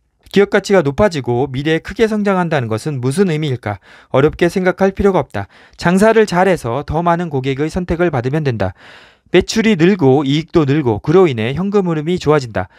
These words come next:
그러면 그렇게 생긴 돈으로 앞으로 더 성장하기 위해 연구개발과 투자를 활발히 할 수 있다. 결국 장사를 잘해서 돈을 벌어야 가치가 높아지고 주가도 올라간다.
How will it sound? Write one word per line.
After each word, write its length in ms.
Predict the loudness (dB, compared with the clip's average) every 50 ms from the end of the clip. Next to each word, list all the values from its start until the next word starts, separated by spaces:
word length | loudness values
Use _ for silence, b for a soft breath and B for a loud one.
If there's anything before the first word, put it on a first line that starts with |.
| b b b b b
그러면 500 | -2 2 2 2 2 2 0 -4 -4 -6
그렇게 320 | -4 -4 -4 -4 -4 -6
생긴 300 | -6 -4 -4 -4 -4 -4
돈으로 480 | -4 -4 -4 -4 -2 -2 -2 -2 -2 -4 b b b b
앞으로 360 | b -6 -4 -2 2 2 4 4
더 160 | 4 4 2
성장하기 640 | 2 0 0 2 2 2 2 2 0 -2 -2 -2
위해 240 | 0 0 0 0 0
연구개발과 720 | -2 -2 -2 -2 -2 0 0 0 0 0 0 2 0 -2
투자를 360 | -2 -2 0 0 2 2 2
활발히 340 | 2 2 2 2 2 2 2
할 100 | 0 0
수 100 | -2 -4
있다. 260 | -4 -4 -6 -8 -8 b b b b b b b b b _
결국 420 | 2 2 4 4 4 2 0 0 -2
장사를 440 | -4 -6 -4 0 0 2 2 2
잘해서 440 | 0 -2 -2 -2 -2 -2 0 0 0
돈을 280 | 0 0 2 4 4 4
벌어야 460 | 4 4 2 2 2 2 2 0 0 b b b b b
가치가 420 | -10 -10 -8 -8 -4 0 0 2
높아지고 520 | 2 0 0 0 -2 -2 0 0 0 0 0
주가도 420 | -2 -2 -2 -2 0 2 2 2
올라간다. 520 | 2 2 2 2 0 -2 -2 -6 -8 -10